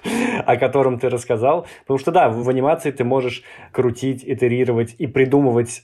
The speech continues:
способы, которые тебе смогут лучше передать эмоцию, лучше передать ощущение. По сути, ну, практически бесконечное количество раз, пока оно не станет идеальным. И это огромный челлендж, и это огромный плюс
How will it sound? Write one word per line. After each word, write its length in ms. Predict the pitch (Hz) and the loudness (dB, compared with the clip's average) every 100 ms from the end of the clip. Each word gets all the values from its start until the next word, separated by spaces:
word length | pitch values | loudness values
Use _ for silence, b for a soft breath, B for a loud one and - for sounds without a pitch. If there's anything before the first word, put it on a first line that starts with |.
| - | -18
способы, 840 | - - - - - 139 135 120 107 | -20 -20 -20 -8 0 2 2 -4 -4
которые 300 | 104 120 117 | -2 -2 -2
тебе 120 | 117 | -4
смогут 680 | - 123 131 117 104 104 - _ - | -4 0 0 0 -2 -10 -20 _ -14
лучше 460 | - 127 143 139 117 | -4 2 2 0 -2
передать 420 | 113 110 113 - | -2 0 0 -2
эмоцию, 420 | 107 107 - 101 | -2 -2 -4 -2
лучше 280 | 110 131 127 | 2 0 0
передать 380 | 117 107 104 104 | -2 0 -2 -4
ощущение. 680 | 98 110 - 139 170 113 B B B B _ | -8 -6 -2 0 0 -4 B B B B _
По 100 | 113 | -2
сути, 280 | - 139 131 | 0 0 2
ну, 340 | 135 110 104 - - - | 2 0 -4 -12 -8 0
практически 520 | 135 - 202 - 170 | 0 0 -4 -4 -4
бесконечное 540 | 135 - 135 131 131 | -4 0 0 0 -2
количество 380 | 120 120 120 120 | -2 -2 -2 0
раз, 140 | 123 127 | 0 0
пока 200 | 110 117 | -2 -2
оно 120 | 113 | -2
не 100 | 110 | -4
станет 280 | - 113 104 | -2 -2 -2
идеальным. 480 | 104 104 101 107 110 B B | -2 -2 -2 -6 -10 B B
И 60 | 123 | 2
это 200 | 123 127 | 4 2
огромный 340 | 120 127 123 | 2 2 2
челлендж, 480 | 120 139 139 131 - | 2 2 2 0 0
и 40 | |
это 220 | 107 110 110 | 0 2 0
огромный 400 | 104 110 110 107 | 2 0 0 -2
плюс 600 | 107 113 107 - - | -2 -2 -4 -10 -20